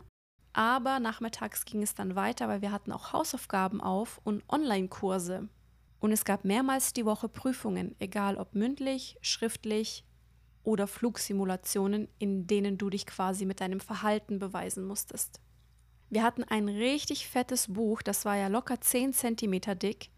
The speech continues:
in dem alles über Flugzeuge drin stand, wie die aufgebaut sind, was die beinhalten, Sicherheitsmaßnahmen,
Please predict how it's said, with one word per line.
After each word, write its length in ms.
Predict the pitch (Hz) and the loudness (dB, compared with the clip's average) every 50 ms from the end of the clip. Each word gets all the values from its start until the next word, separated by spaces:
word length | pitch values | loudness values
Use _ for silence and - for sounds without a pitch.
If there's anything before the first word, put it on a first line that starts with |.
| _ _ - - - - - - - - - - - - - | _ _ -20 -20 -20 -20 -20 -20 -20 -20 -20 -20 -20 -10 -2
in 160 | - 220 202 | 2 2 4
dem 200 | 202 214 208 220 | 4 4 2 4
alles 320 | - - 262 285 269 - | 2 2 4 4 2 2
über 220 | - 240 214 214 208 | 0 0 0 -2 -2
Flugzeuge 760 | - - - 240 254 254 - - - - 214 208 196 202 | -2 -4 -2 -2 -2 -2 -2 -2 2 2 2 2 2 0
drin 240 | 190 - 196 190 196 | -2 0 0 0 0
stand, 520 | 208 - - - 202 196 202 226 220 - - - - _ _ - | 0 -2 -2 -2 0 0 0 -2 -4 -8 -12 -16 -20 _ _ -10
wie 420 | - 170 190 202 202 202 220 233 | -8 -8 -6 -6 -4 -2 -2 -2
die 160 | 226 247 247 | 0 0 2
aufgebaut 640 | - 220 240 233 - - 214 190 214 202 202 208 - | 4 4 4 2 0 -4 0 2 2 2 2 2 0
sind, 380 | - - 214 208 208 202 202 - | 0 0 2 2 2 2 0 0
was 200 | - 220 - - | 0 -2 -2 -2
die 80 | - | -2
beinhalten, 960 | 202 185 - - - 226 233 226 196 214 202 196 190 185 190 - 190 185 180 180 | -6 -6 -4 -4 -2 -2 -2 -2 -2 -2 0 0 0 -2 -2 -2 -2 0 0 0
Sicherheitsmaßnahmen, 1600 | 175 202 233 226 - 233 214 214 208 202 196 - - - 202 196 190 196 202 202 - - 202 196 190 190 185 185 185 190 - - | 0 -2 -2 -2 -2 -2 -2 0 0 -2 0 -2 -2 0 0 0 0 2 2 2 0 0 0 -2 0 0 0 0 -2 -2 -4 -6